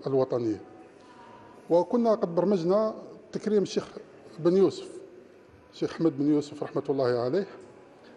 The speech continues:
لكن تعلمون كذلك بأن المنية اختطفتهم بين أيدينا، وهذا لم يمنعنا من تكريمه، ولم يمنع قناة القرآن الكريم من أن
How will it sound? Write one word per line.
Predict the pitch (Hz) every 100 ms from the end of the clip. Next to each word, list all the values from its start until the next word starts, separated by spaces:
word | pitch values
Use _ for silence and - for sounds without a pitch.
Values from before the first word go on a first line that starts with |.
| - -
لكن | 160 170
تعلمون | 170 165 165 170 151
كذلك | 147 151 151 180
بأن | 151 160 151 143
المنية | 139 131 131 123 135 160 143 127
اختطفتهم | - - 160 - - 139 131
بين | 139
أيدينا، | 143 135 139 131 117 - - - - - - - - - -
وهذا | 139 147 160
لم |
يمنعنا | 156 170 175 170 156 143
من | 143 135 127 120 -
تكريمه، | - 175 151 120 147 190 - - - - - - - - - 165
ولم | 160 180
يمنع | 185 165
قناة | 165 151 151
القرآن | - 156 147
الكريم | 135 139 135 170
من | 151
أن | 160 165